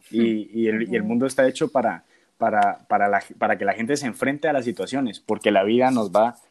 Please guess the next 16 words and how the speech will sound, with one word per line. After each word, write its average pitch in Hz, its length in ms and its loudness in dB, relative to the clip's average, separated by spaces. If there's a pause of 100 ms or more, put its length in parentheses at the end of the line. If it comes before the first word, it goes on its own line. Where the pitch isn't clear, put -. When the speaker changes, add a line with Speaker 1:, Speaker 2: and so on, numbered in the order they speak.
Speaker 1:
presentando 110 680 -6
cosas 117 340 -6
y 117 60 -6
caminos 120 480 -2
que 110 80 -8
nosotros 110 440 -2
no 120 180 -4
tenemos 120 360 -2
controlados. 113 680 0 (260)
La 92 80 -6
gente 104 240 -2
que 101 80 -6
siempre 113 260 0
quiere 127 240 2
controlar 110 540 -2
todo, 165 400 -4